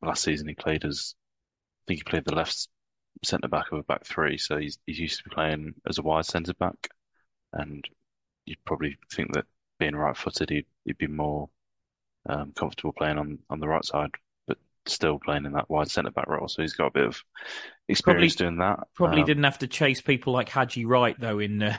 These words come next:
Speaker 2: <laughs> in League One, did he?
Speaker 1: No, but, um, from what I've seen, I think he's quite quick, um, so it probably helps. Um, but also from set pieces, I think he'd be more of a threat. Um,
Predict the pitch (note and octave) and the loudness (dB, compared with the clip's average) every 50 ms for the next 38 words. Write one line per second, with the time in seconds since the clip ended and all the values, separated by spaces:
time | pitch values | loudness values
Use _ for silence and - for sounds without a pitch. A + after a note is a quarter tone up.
0 | - - - D3+ - - - - - - B2+ - - - - E3 C#3+ C3+ - - | 2 6 6 6 6 6 -2 -6 -4 -4 -6 -6 -2 2 4 4 4 6 8 8
1 | D#3+ C#3 A#2+ A2 A#2 A#2 A#2 A#2 A#2 A2+ B2+ A#2+ A#2+ A2 G#2 - _ _ _ _ | 8 10 8 8 8 8 8 6 6 6 6 6 6 4 2 -2 _ _ _ _
2 | _ _ _ _ _ - - - - - - - - - - - - - C#3 A#2 | _ _ _ _ _ -14 -12 -10 -10 -10 -10 -12 -12 -14 -14 -8 -2 2 4 4
3 | F2+ D#2+ D#2 - _ - F2+ D#2+ - _ _ _ _ _ - - F#2+ F2+ F2 E2+ | 4 2 0 -2 _ 2 2 2 2 _ _ _ _ _ -2 0 2 2 2 0
4 | E2+ E2+ E2 D#2+ - _ _ _ _ _ - - G2+ F#2+ F2 B1+ A#1+ - - E2+ | -4 -8 -10 -12 -16 _ _ _ _ _ -8 -2 0 2 4 4 2 2 0 0
5 | E2 E2 - - - - - D2+ - - - - - - - - - E2 - - | 0 0 0 -2 -4 -4 -6 -10 -8 -8 -8 -6 -6 -6 -4 -4 -4 -4 -4 -4
6 | - - - - _ _ - - D#2 D#2 D2+ D2 D2+ D2+ - - - - - _ | -6 -10 -10 -12 _ _ -10 -6 -6 -6 -6 -6 -8 -8 -8 -6 -6 -6 -6 _
7 | _ _ _ _ - D2+ D#2+ D2+ - F2 F2+ G2 - - - - - - - F2 | _ _ _ _ -2 2 2 2 4 2 2 2 0 -2 -4 -4 -4 -4 -2 0
8 | E2+ E2 E2 E2 E2 E2 D#2+ D2+ - F2 D#2+ - _ _ _ _ _ _ _ _ | 2 2 2 0 -2 -6 -6 -2 0 0 0 0 _ _ _ _ _ _ _ _
9 | _ _ - - G#2 F2+ - - F2 - - D#2+ D2 - - - - - E2 E2 | _ _ -4 -2 -2 0 0 0 -2 -2 -4 -6 -4 0 0 0 0 2 0 0
10 | D#2+ - - D2 C#2+ D2 - - D2 C2+ - _ _ _ _ _ _ _ - - | 2 0 -2 -2 -2 -4 -6 -6 -10 -10 -10 _ _ _ _ _ _ _ -6 -6
11 | D#2+ - D#2 D2 D2 D2 D2 C#2+ D#2 - - - E2+ D#2 - - _ _ - - | -4 -4 -4 -2 -2 -2 -4 -4 -6 -8 -6 -2 -2 -2 -2 -2 _ _ -8 -6
12 | - D2 C#2+ D2 C#2+ C#2+ C#2+ - | -4 -4 -4 -4 -6 -8 -12 -14